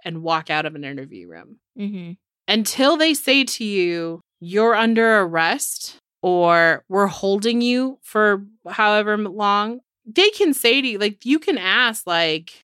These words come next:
Speaker 1: you know, "Can I go?" And they can say, "Not till we're done."
Speaker 2: Yeah.
Speaker 1: But you can say, like,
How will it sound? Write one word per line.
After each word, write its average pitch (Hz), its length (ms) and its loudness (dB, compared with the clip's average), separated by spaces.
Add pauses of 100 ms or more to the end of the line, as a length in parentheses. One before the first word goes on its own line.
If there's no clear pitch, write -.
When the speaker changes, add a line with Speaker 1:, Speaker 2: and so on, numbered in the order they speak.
(160)
Speaker 1:
you 180 100 -2
know, 156 240 0
"Can 185 240 -6
I 175 120 0
go?" 208 360 2
And 180 100 -2
they 175 120 -4
can 175 160 -8
say, 185 120 -4
"Not 180 300 -2
till 170 180 -6
we're 151 140 -8
done." 165 680 -2 (100)
Speaker 2:
Yeah. 175 360 -8 (140)
Speaker 1:
But 190 120 0
you 233 240 2
can 220 240 0
say, 202 420 0
like, 160 460 -2